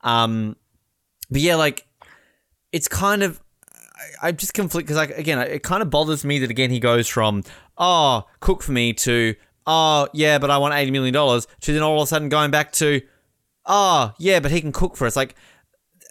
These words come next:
T V show's got a T V show. It's gotta set up a finale. Like, you can't just kill Jesse here and then ultimately go on to have a ending of this show, I guess. So, like, it, it makes sense. I get it. Like, you've gotta do what you've gotta do. But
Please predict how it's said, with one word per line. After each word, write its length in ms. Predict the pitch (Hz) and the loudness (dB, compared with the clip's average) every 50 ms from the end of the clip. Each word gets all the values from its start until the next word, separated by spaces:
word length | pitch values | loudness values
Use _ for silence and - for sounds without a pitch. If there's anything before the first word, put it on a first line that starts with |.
| - - - 147 | -20 -20 -12 -6
T 160 | - - 269 | -2 0 0
V 140 | 269 269 247 | 2 2 2
show's 200 | - 240 220 175 | 2 2 0 0
got 120 | 160 185 | 0 0
a 40 | 170 | -2
T 220 | 135 - 156 143 120 | 0 0 0 0 2
V 140 | 107 104 | 0 0
show. 340 | 101 - - 104 98 101 - - | -2 0 0 0 0 0 -2 -4
It's 140 | 120 - | -6 -6
gotta 400 | - 170 180 180 175 165 151 143 | -4 0 0 2 2 2 0 0
set 240 | 123 - - 170 151 | -2 -2 -2 0 0
up 140 | 143 135 - | 0 -2 -4
a 40 | 120 | -6
finale. 440 | - 135 120 104 95 95 95 101 104 | -6 -4 -4 -2 -2 -2 -2 -2 0
Like, 160 | 110 127 185 | -2 -2 -4
you 80 | 175 | -6
can't 260 | 139 160 180 190 190 - | -8 -6 -4 -4 -4 -4
just 140 | 151 - | -6 -6
kill 140 | - 151 127 | -4 -4 -4
Jesse 340 | 107 - 123 120 - - 117 | -2 -2 -4 -4 -4 -6 -8
here 420 | 104 - - 117 117 117 113 110 | -8 -6 -4 -2 -2 0 0 -2
and 160 | 104 101 104 107 | -2 -4 -4 -4
then 240 | 107 104 104 98 - - - - - - _ _ _ _ _ _ _ _ _ - | -4 -4 -4 -6 -10 -12 -18 -20 -20 -20 _ _ _ _ _ _ _ _ _ -4
ultimately 500 | 127 127 123 110 120 123 120 113 117 113 | -2 -2 -2 -4 -6 -8 -6 -4 -4 -4
go 240 | 107 117 113 110 113 | -2 0 0 2 2
on 260 | 113 110 113 110 110 | 2 0 0 -2 -4
to 400 | - - 113 107 104 104 104 - - | -4 -2 0 0 0 0 0 -2 -6
have 220 | 110 113 123 110 107 | -6 -4 -4 -2 0
a 180 | 104 101 101 - - | -2 -2 -2 -4 -6
ending 300 | 113 113 113 113 107 104 | -6 -4 -4 -2 -4 -4
of 100 | 101 95 | -6 -6
this 80 | 95 | -6
show, 300 | - - - 127 123 117 | -6 -4 -2 0 0 0
I 100 | 110 110 | 0 0
guess. 220 | 101 104 110 110 - | 0 0 -2 -2 -2
So, 100 | - 110 | -2 -2
like, 160 | 113 120 123 | -2 -2 -4
it, 120 | 147 160 185 | -4 -6 -6
it 100 | 165 151 | -6 -6
makes 280 | 180 180 175 143 - | -4 -6 -6 -4 -4
sense. 200 | - - 104 - | -4 -6 -6 -6
I 120 | - 120 117 | -6 -8 -6
get 220 | 113 - 143 139 | -4 -2 0 0
it. 140 | 131 135 - | 0 -2 -4
Like, 160 | - 120 113 | -6 -8 -8
you've 160 | 110 113 104 | -8 -10 -6
gotta 220 | - 135 127 120 113 | -2 -2 0 -2 -2
do 260 | 101 - 117 110 104 | -2 -2 -2 -2 -2
what 100 | 104 - | -2 -4
you've 140 | - 104 92 | -8 -8 -6
gotta 180 | 104 98 92 | -4 -4 -4
do. 240 | 90 85 101 87 80 - - - - - - _ _ - | -4 -6 -6 -6 -6 -8 -14 -20 -20 -20 -20 _ _ -4
But 220 | 160 160 156 - | -2 -2 -2 -4